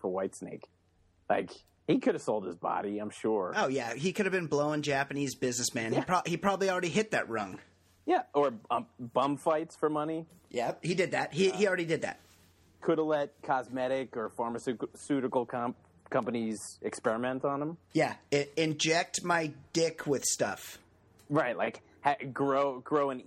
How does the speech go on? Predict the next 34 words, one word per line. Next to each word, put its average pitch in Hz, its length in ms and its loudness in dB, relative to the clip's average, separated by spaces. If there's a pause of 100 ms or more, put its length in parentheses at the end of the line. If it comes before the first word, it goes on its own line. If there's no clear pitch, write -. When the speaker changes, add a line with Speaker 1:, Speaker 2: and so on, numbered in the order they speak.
Speaker 1:
ear 131 380 0
on 113 260 0
his 101 120 -10
shoulder 101 500 -4
or 87 60 -10
Speaker 2:
Yeah, 139 220 2
Speaker 1:
something 90 160 -8
to, 98 100 -6
like, 95 140 -2
Speaker 2:
yeah. 143 240 0 (760)
Speaker 1:
I 131 40 -6
mean, 151 180 -4
there's 147 340 -4
so 160 180 2
many 147 220 -2
options. 120 520 -4
So 117 320 0
for 117 80 -4
him 147 220 -2
to 143 80 2 (240)
get - 200 -2
to 123 60 -4
this 110 160 0
point, 139 360 -4 (600)
I 110 40 -2
mean, 104 120 -2
this 101 220 -4 (160)
guy 101 160 4
mu-, 98 120 -4 (360)
must 95 140 -4
have 98 80 2
been 101 160 0
in 95 180 -4
deep 92 320 -2